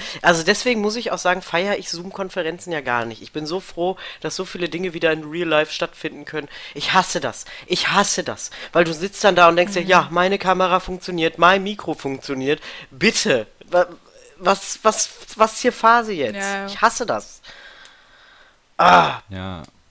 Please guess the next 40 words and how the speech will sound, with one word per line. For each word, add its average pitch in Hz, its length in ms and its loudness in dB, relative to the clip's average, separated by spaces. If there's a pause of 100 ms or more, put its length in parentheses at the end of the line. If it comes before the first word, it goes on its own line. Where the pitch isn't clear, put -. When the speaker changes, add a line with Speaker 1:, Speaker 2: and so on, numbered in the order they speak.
(680)
Speaker 3:
Ja, 107 140 2
es 135 60 6
Speaker 1:
Ah, - 40 4
Speaker 3:
war 104 40 -4
auf 87 100 -6
jeden 90 120 -10
Speaker 1:
ja. - 100 -8
Speaker 3:
Fall 76 100 -10
nervig. 71 420 -18 (400)
Aber 113 380 2 (200)
das 101 200 -4
Nervigste, 113 680 -6
und 101 220 -6
da 113 120 0
habe 101 120 -6
ich 95 120 -12
mir 95 100 -4
einen 90 100 -6
richtig 90 280 -10
dicken 85 240 -12
Punkt 82 240 -12
aufgeschrieben, 80 640 -14
weil 78 220 -8
mich 76 240 -14
das, - 380 -14 (160)
also 80 400 -8
da 82 180 -6
bin 82 240 -8
ich, - 220 -14 (300)
ich 82 160 -12
bin 113 120 -4
ja 98 80 -4
wirklich - 200 -10
geduldiger 80 400 -6
Mensch, 76 200 -10
aber 71 160 -12
da 73 120 -10
dachte 76 220 -14
ich, 69 120 -20
nope. 69 320 -16